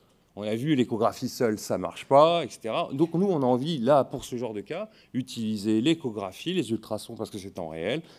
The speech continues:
mais on a envie d'utiliser les rayons X, peut-être pas le scanner, ça c'est mon point de vue, mais en tout cas les rayons X, et notamment la fluoroscopie, et ces tables Cone Beam City qui permettent aussi des shots de fluoroscopie, vont nous intéresser. Et toutes ces modalités,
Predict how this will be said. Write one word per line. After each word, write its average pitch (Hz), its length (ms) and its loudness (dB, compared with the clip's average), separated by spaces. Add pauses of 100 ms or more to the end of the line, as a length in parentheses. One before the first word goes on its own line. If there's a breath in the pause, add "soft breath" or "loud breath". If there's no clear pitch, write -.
mais 127 60 0
on 127 100 4
a 131 60 4
envie 135 240 2
d'utiliser 120 560 -4
les 107 80 -4
rayons 98 260 -4
X, 165 180 -8
peut-être 202 400 -4
pas 190 100 2
le 160 40 -2
scanner, 123 520 -4
ça 131 160 -2
c'est - 140 -8
mon 98 140 -6
point 95 220 -8
de 95 60 -8
vue, 175 180 -6 (360 loud breath)
mais 131 60 -2
en 160 60 4
tout 170 100 -16
cas 190 140 2
les 165 80 0
rayons 117 320 0
X, 190 280 -8 (220 soft breath)
et 117 60 -6
notamment 185 400 2
la 151 80 0
fluoroscopie, 117 840 -4
et 165 140 -2
ces 165 160 -4
tables 143 460 0
Cone 135 200 4
Beam 131 160 4
City 127 380 -6
qui 180 160 -8
permettent 135 400 -6
aussi - 320 -10
des 92 120 -6
shots - 180 -6
de 92 140 -6
fluoroscopie, 85 720 -8 (260 loud breath)
vont 147 240 4
nous 143 160 4
intéresser. 113 680 -4 (400 loud breath)
Et 143 300 4 (180)
toutes 196 140 -6
ces 202 120 4
modalités, 131 720 0